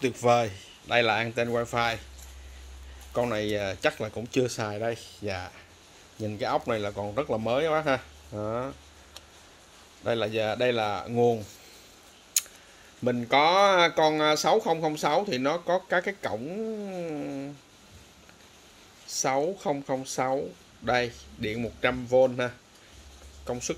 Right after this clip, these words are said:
tiêu thụ điện là ba mươi lăm oát. À, số series là một ba không chín ha.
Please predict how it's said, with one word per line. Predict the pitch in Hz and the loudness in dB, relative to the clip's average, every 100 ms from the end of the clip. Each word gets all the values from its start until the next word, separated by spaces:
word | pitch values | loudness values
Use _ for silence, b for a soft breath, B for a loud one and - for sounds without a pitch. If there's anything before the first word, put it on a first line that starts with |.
| - | -4
tiêu | 127 | -4
thụ | 120 110 | -2 -2
điện | 101 104 | -4 -4
là | 104 | -4
ba | 120 117 | 0 0
mươi | 120 120 | 0 -2
lăm | 120 117 | -2 0
oát. | 120 147 - - - | 0 0 -2 -14 -14
À, | 110 110 107 107 107 | -6 -4 -2 -2 -4
số | - 147 | 2 2
series | 143 131 123 120 | 4 4 4 0
là | 107 | -2
một | 107 101 - | -4 -8 0
ba | 113 117 | 0 0
không | - 120 - | -2 -8 -2
chín | 131 143 180 | -2 -2 0
ha. | 131 | -2